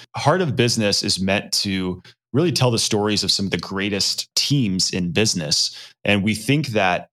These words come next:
the heart of business itself is this really important space within businesses where teams and customers interact. And so today's story is just a perfect example of what happens when you put the customer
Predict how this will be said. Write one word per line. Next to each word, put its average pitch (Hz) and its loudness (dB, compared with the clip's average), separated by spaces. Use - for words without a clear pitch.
the 104 2
heart 131 2
of 101 0
business 104 0
itself 107 0
is 98 0
this 95 -2
really 117 0
important 101 -2
space - 0
within 90 -4
businesses 95 0
where 87 -6
teams 110 0
and 87 -6
customers 87 -2
interact. 82 -4
And 87 -6
so 90 0
today's 104 2
story 92 0
is 87 -2
just - -2
a 90 -4
perfect 95 -4
example 87 -4
of 90 -2
what 117 2
happens 95 0
when 87 -2
you 90 -10
put - -6
the - -6
customer 90 -2